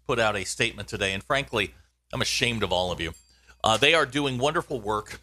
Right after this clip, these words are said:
for the disaster relief in Turkey. Uh, you know, they had, uh, the big earthquake, I think it was last week, and then they had another one. Um, what's today? Today's Tuesday, Monday. Um,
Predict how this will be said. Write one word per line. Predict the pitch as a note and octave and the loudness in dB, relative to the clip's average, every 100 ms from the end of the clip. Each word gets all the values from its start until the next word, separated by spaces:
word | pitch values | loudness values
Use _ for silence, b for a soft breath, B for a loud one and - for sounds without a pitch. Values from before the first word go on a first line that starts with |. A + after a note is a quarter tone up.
| - | -2
for | G2+ | -2
the | F#2+ | -2
disaster | F#2 G#2 B2+ C3 - | -6 0 2 2 -2
relief | G#2 G2 F#2 - | -4 -4 -4 -8
in | E2+ | -8
Turkey. | - G2 - D#2 _ _ _ _ - | -4 -4 -6 -18 _ _ _ _ 0
Uh, | E2+ F2 | 2 4
you | F#2+ | 2
know, | |
they | G2 G2 | 2 4
had, | G#2+ F2+ - | 2 0 -6
uh, | G#2+ F#2 F2 | 0 0 0
the | F#2 | -2
big | C#3 A#2+ | 0 2
earthquake, | A#2+ A#2 - A2+ G#2+ - _ | 0 -2 0 0 -2 -12 _
I | F#2 | -8
think | F#2+ | -6
it | |
was | E2+ | -2
last | G#2+ A2 - | 2 2 0
week, | A2+ G#2 | -6 -4
and | G#2 | -4
then | G#2 | 0
they | |
had | G2+ G2 | 0 2
another | A#2+ G#2+ | 0 0
one. | F2 D#2 - - | -4 -8 -16 -6
Um, | G2+ F#2 F2+ F2+ F2 E2+ | 0 2 2 0 -2 -6
what's | F#2 - | -8 -6
today? | - D#2+ | -4 -4
Today's | D2+ F2+ E2+ | -2 -4 -4
Tuesday, | F2 F2+ | -8 -2
Monday. | A2 F#2+ D2 - _ _ _ _ _ - | -2 0 -6 -10 _ _ _ _ _ -2
Um, | G2 F#2+ F2 D#2+ D#2+ | 2 4 2 -2 -14